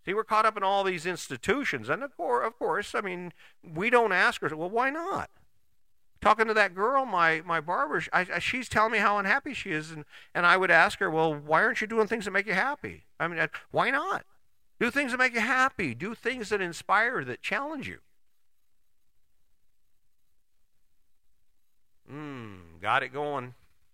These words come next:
Got it going. I hope you're with me on this. I hope I haven't overwhelmed you.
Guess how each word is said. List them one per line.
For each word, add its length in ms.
Got 160
it 60
going. 200
I 40
hope 180
you're 140
with 260
me 160
on 220
this. 220
I 140
hope 280
I 120
haven't 420
overwhelmed 720
you. 240